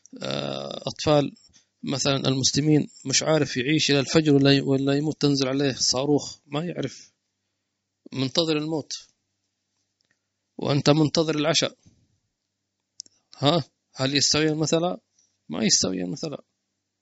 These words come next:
فلذلك نغير ما بأنفسنا. فمن كان عاق لوالديه يتوب إلى الله، أنت غيرت ما بنفسك.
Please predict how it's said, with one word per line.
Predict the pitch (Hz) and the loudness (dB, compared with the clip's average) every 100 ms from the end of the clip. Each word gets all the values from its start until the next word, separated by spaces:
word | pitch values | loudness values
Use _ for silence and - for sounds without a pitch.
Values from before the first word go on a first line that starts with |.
| _ _ _ _ _ _ _ _ _ _ | _ _ _ _ _ _ _ _ _ _
فلذلك | - 131 135 175 190 180 | -6 -2 0 0 2 0
نغير | 170 160 196 202 180 | 0 0 0 0 -2
ما | 165 175 | -2 -4
بأنفسنا. | 165 160 143 160 - 110 - | -4 -4 -6 -4 -2 -2 -4
فمن | 131 143 151 | -2 0 0
كان | 170 170 165 | 0 0 0
عاق | 147 180 - | -2 -4 -4
لوالديه | 165 165 165 160 180 143 | -2 0 0 0 2 2
يتوب | 135 175 160 | 6 6 6
إلى | 151 | 4
الله، | 151 127 139 | 2 0 -4
أنت | 139 151 | -6 2
غيرت | 147 170 - | 6 6 6
ما | 151 | 2
بنفسك. | 143 135 123 113 - - | 2 2 2 2 -2 -16